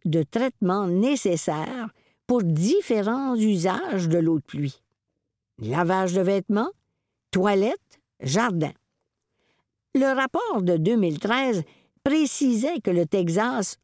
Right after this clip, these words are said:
oblige les immeubles gouvernementaux à récupérer l'eau de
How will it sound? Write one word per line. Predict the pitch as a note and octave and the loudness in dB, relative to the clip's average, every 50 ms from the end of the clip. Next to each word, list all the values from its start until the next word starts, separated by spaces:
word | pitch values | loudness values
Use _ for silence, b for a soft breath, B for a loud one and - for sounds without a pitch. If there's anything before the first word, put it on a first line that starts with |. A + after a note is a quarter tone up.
| _ _ | _ _
oblige | D4+ E4 D#4+ B3 A3 C4+ G#4+ A#4+ F#4 A3+ F#3+ E3+ | -2 0 2 0 0 0 0 0 2 2 2 2
les | E3+ E3 E3 E3 E3 D#3+ G3 | 2 2 2 2 2 2 2
immeubles | A#3+ A#3 A3 G#3 G3+ F3+ D3+ D3 D#3+ D3+ | 2 2 2 2 2 0 2 0 0 2
gouvernementaux | D#3+ A3+ A3 A3+ G#3 F3 D#3 D3+ C#3+ D#3+ F3+ G3+ G3+ - C#4 D4+ E4+ - _ _ _ _ _ _ _ _ _ - | 0 0 2 2 0 0 0 0 0 0 0 -2 0 0 -2 -2 -2 -6 _ _ _ _ _ _ _ _ _ -2
à | C4 C4 B3+ A#3+ | 0 0 0 0
récupérer | A#3+ D#4 G#4+ A#4 - - D4+ C4 - B3+ A3+ G3+ F3 F3 D#3+ | 0 0 -2 -2 0 -2 -2 0 2 2 2 2 2 2 2
l'eau | D#3+ E3+ F#3 A#3 C4+ | 2 2 2 2 2
de | A3+ | 0